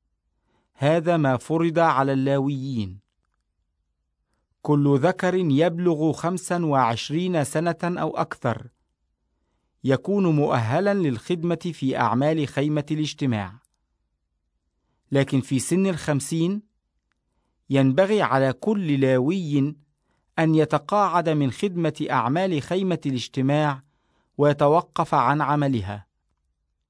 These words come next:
يمكنه أن يساعد اللاويين الآخرين في خيمة الاجتماع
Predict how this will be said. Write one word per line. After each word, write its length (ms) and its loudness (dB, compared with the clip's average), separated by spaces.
يمكنه 680 2
أن 100 4
يساعد 580 0
اللاويين 720 0
الآخرين 720 -2
في 180 -6
خيمة 440 -2
الاجتماع 760 -2